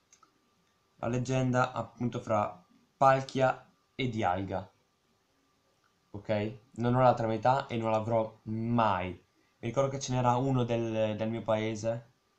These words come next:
chi ce l'aveva l'altra metà, ma non me la voleva dare neanche morto. Comunque, se riesco a farvela vedere, è brillantinata, vedete? Brillantinata, è strabella, strabella.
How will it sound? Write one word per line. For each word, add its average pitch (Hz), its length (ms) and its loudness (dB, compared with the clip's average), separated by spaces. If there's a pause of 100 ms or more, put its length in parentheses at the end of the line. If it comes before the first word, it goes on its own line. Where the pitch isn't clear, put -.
(160)
chi 120 180 -6
ce 120 120 -4
l'aveva 113 400 2
l'altra 107 240 0
metà, 104 440 -4 (580)
ma 120 180 2
non 123 160 4
me 123 120 4
la 120 120 6
voleva 117 480 4
dare 113 320 4
neanche 113 480 0
morto. 101 680 -4 (800)
Comunque, 131 680 -4
se - 180 -8
riesco 135 240 -4
a 123 40 -12
farvela 127 320 0
vedere, 139 480 2 (320)
è 120 120 -2
brillantinata, 117 1000 0
vedete? 120 500 -2 (840)
Brillantinata, 110 640 -4
è 117 140 -6
strabella, 110 800 -2 (220)
strabella. 104 760 -2